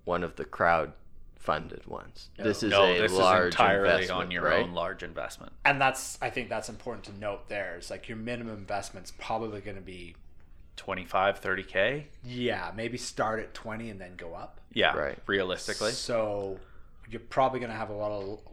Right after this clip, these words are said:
Speaker 2: have a lot of other things organized in your fi journey before you get to this stage.
Speaker 1: Right.
Speaker 3: Yeah.
Speaker 2: But it is a good
Speaker 1: But
Speaker 2: way
Speaker 1: it's
Speaker 2: of,
Speaker 1: registered.
Speaker 2: it,
Speaker 3: It's
Speaker 2: it's
Speaker 3: registered.
Speaker 2: a good way of using your registered
Speaker 1: Yeah.
Speaker 2: money. But,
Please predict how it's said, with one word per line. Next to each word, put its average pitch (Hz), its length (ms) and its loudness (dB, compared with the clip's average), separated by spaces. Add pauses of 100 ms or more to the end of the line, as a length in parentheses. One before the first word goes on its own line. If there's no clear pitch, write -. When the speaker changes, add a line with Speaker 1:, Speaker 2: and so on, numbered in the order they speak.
Speaker 2:
have 104 240 -6
a 98 100 -6
lot 123 640 4
of 113 100 -4
other 113 220 -2
things 107 260 -10
organized 104 500 -6
in 98 100 -10
your 95 160 -10
fi 101 260 -4
journey 92 340 -12
before 90 300 -12
you 87 100 -14
get 87 180 -14
to 101 60 -14
this 90 180 -14
stage. - 340 -14
Speaker 1:
Right. - 180 0
Speaker 3:
Yeah. 95 140 4 (580)
Speaker 2:
But 117 260 8
it 117 120 -4
is 120 200 -4
a 120 60 -6
good 110 300 -6
Speaker 1:
But 117 140 12
Speaker 2:
way 113 40 6
Speaker 1:
it's 101 100 2
Speaker 2:
of, 101 60 -2
Speaker 1:
registered. 104 600 6 (100)
Speaker 2:
it, 127 160 -2
Speaker 3:
It's - 120 -8
Speaker 2:
it's 110 200 0
Speaker 3:
registered. 113 500 4
Speaker 2:
a 110 140 8
good 113 40 4
way 117 140 2
of 110 100 -6
using 107 320 -6
your 101 120 -10
registered - 480 -12
Speaker 1:
Yeah. 50 160 -4
Speaker 2:
money. - 260 -10 (500)
But, 120 320 -2